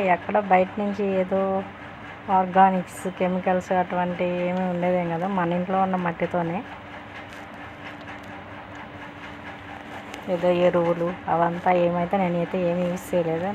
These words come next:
నార్మల్ మట్టి తీసుకున్నాను. అందులో చిక్కుడు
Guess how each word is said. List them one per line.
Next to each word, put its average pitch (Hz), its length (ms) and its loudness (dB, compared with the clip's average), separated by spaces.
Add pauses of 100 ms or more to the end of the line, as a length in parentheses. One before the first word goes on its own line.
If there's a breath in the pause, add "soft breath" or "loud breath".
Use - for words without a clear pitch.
(100)
నార్మల్ 180 420 2
మట్టి 170 280 -4
తీసుకున్నాను. 170 520 -2 (100)
అందులో 185 300 -2 (1160)
చిక్కుడు 196 320 0